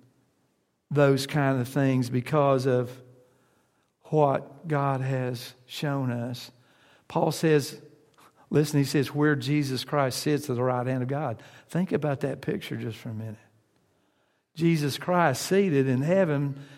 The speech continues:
the right hand of God. What, what a, so what? Why would Paul be particular about that? Why would he mention it here in this passage of Scripture?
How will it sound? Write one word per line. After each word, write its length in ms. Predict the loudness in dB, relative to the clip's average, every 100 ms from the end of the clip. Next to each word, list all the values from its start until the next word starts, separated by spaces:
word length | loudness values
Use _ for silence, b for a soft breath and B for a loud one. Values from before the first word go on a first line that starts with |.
| B
the 100 | 4
right 320 | 6 6 4
hand 400 | 2 2 2 2
of 140 | 2
God. 320 | 2 2 2 2
What, 280 | 0 -2
what 160 | -2 -2
a, 140 | -4 -6 b b b b b
so 340 | -2 4 6
what? 360 | 6 4 4 4
Why 160 | 2
would 200 | 0 -2
Paul 280 | -2 0 2
be 180 | 2 0
particular 640 | 0 -4 0 -2 0 -2
about 340 | 0 -2 -4 -6
that? 360 | -10 -12 -18 _ _ _ b b b b b
Why 140 | 0 2
would 140 | 4
he 100 | 4
mention 500 | 4 4 2 0 -2
it 100 | 0
here 160 | 0 0
in 100 | -2
this 140 | -4
passage 380 | -4 -4 -4 -6
of 120 | -8
Scripture? 460 | -6 -4 -6 -10